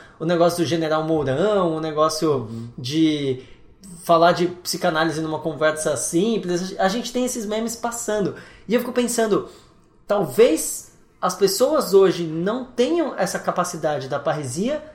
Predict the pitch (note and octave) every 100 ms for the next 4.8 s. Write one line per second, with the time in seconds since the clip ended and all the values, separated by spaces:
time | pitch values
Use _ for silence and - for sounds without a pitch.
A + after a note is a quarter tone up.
0 | - - - _ G#3+ C4 E4+ - - -
1 | - _ _ _ - B3 A#3 G#3+ F3 C#3
2 | B2+ - G#3 - E3+ C4 - D4+ A3+ E3+
3 | D#3 G3+ C#4 D4+ - - G#3 F3+ C#3 D3+
4 | D#3+ F3+ F3+ F3+ F#3 F3+ D#3